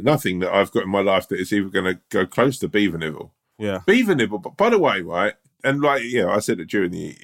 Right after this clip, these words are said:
Speaker 1: email, but there's something quite sweet about that. Like, I know it's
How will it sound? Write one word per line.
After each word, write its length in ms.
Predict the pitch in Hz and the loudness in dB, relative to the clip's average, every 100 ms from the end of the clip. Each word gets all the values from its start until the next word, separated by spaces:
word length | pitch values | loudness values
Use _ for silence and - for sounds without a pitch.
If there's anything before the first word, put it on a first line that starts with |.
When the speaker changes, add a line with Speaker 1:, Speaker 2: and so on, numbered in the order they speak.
| 92 | -12
Speaker 1:
email, 320 | - - - - _ _ | -10 -12 -16 -20 _ _
but 100 | 135 | 0
there's 160 | 190 196 | 2 2
something 240 | 220 214 185 | 2 0 2
quite 240 | 165 127 | 2 2
sweet 240 | - 113 | 2 0
about 260 | 85 80 - | 0 -4 -6
that. 200 | - - | -12 -2
Like, 260 | 117 110 - - _ _ | 2 2 -2 -14 _ _
I 100 | 139 | 0
know 100 | 165 | 2
it's 260 | 135 117 | 0 -4